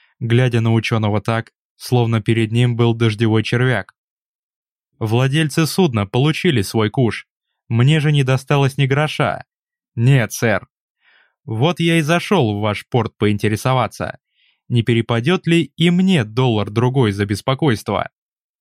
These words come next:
У меня нет ваших американских долларов, чтобы подать вам милостыню". "И кто здесь просит милостыню, лысый мешок с желе?"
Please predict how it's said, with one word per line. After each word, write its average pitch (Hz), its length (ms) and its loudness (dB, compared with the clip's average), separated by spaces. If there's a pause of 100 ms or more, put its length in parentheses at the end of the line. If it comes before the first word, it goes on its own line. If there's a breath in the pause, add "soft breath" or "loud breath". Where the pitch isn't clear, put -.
(720)
У 123 80 2
меня 117 280 2
нет 143 220 -2
ваших 107 380 -2
американских 110 640 -2
долларов, 107 420 -2 (320)
чтобы 113 360 -2
подать 117 340 -2
вам 107 200 -2
милостыню". 107 680 -2 (960)
"И 147 140 2
кто 214 300 2
здесь 104 220 0
просит 131 440 0
милостыню, 113 640 0 (220)
лысый 131 420 2
мешок 127 380 0
с - 20 -8
желе?" 117 460 -2